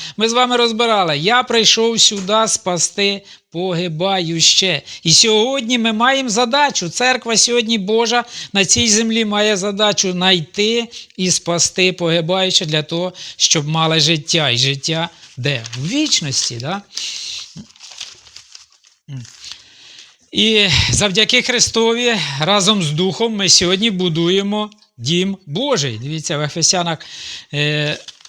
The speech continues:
написано, є такий вірш, де в другому розділі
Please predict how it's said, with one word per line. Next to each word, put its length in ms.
написано, 600
є 220
такий 340
вірш, 260
де 240
в 20
другому 480
розділі 480